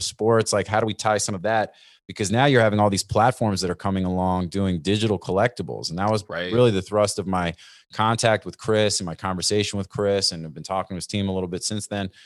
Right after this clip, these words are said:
Speaker 1: you know, about how does he monetize the fact that he effectively owns this, like, special iconic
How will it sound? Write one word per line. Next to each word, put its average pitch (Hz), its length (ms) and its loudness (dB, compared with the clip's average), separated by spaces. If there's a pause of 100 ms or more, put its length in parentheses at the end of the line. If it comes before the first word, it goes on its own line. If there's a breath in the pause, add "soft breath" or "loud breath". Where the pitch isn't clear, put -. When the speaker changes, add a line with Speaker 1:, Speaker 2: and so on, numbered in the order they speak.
(240 soft breath)
Speaker 1:
you 104 80 -6
know, 92 100 0
about 87 240 0
how 101 160 0
does 95 120 0
he 90 80 -6
monetize 92 600 0
the 80 60 -16
fact 87 260 -4
that 87 100 -8
he 85 240 -8
effectively 92 480 -6
owns 98 380 -4
this, 85 240 -4
like, 80 160 -6
special 95 380 -4
iconic 87 440 -4